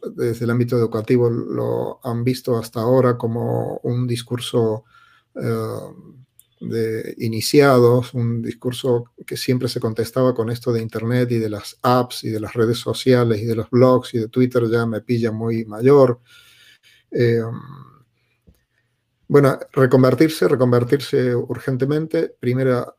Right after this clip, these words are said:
eh, cuestión, es decir, aprender, empezando, como hemos dicho muchas veces en otros contextos, por una herramienta, una herramienta que te resulte accesible y que te ayude a resolver el problema que tienes, no una herramienta por el hecho de que esté de moda. Um, segundo, trasladar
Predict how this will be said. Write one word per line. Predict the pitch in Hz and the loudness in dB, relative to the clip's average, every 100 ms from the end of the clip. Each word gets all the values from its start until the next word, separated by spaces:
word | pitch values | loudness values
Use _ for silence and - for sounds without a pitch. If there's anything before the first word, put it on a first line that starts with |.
| - | -6
eh, | 117 113 | -4 -2
cuestión, | 123 120 143 156 | -4 -2 -2 0
es | 143 | 0
decir, | 120 143 | 0 2
aprender, | 120 120 117 127 147 156 - _ _ | 2 2 2 2 4 2 0 _ _
empezando, | 131 120 123 135 135 | -4 -2 -2 0 0
como | 127 123 | 2 0
hemos | 127 123 | 0 -2
dicho | 120 | -2
muchas | 127 120 123 | -2 0 2
veces | 143 139 117 | 4 4 0
en | 123 | 0
otros | 120 120 120 | -2 -4 -4
contextos, | 120 117 143 - 123 - | -2 2 0 0 -6 -2
por | 120 | 0
una | 127 131 123 | 2 2 0
herramienta, | 120 117 120 147 147 170 180 _ _ _ _ _ _ | -2 -2 0 0 0 -4 -4 _ _ _ _ _ _
una | - 135 | 0 4
herramienta | 127 117 127 127 123 | 4 4 4 2 0
que | 120 | 0
te | 117 | 0
resulte | 117 113 123 127 | -2 -2 -2 0
accesible | 117 - 117 147 139 147 151 | 0 -2 -2 0 2 4 4
y | |
que | 131 | 2
te | 120 117 | 0 2
ayude | 110 123 139 135 | 2 4 4 4
a | |
resolver | 117 110 127 117 127 | 2 -2 -2 0 2
el | 120 | 0
problema | 120 117 123 | -2 -2 -2
que | 113 | -2
tienes, | 139 139 147 156 113 | 0 0 0 -4 -4
no | 117 | 0
una | 131 123 | 0 0
herramienta | 110 107 120 123 | 0 -2 -2 -2
por | 120 113 | -2 -2
el | 113 | -2
hecho | 120 | -2
de | 113 | -4
que | |
esté | 107 123 | -2 0
de | 113 | 0
moda. | 123 135 151 - _ _ _ _ _ _ _ _ _ | 2 0 -2 -6 _ _ _ _ _ _ _ _ _
Um, | 135 123 123 120 117 113 120 - - | 0 2 2 0 -4 -6 -12 -14 -8
segundo, | - 139 170 143 131 | -2 2 4 4 4
trasladar | 151 131 139 151 165 - | 4 2 4 4 4 0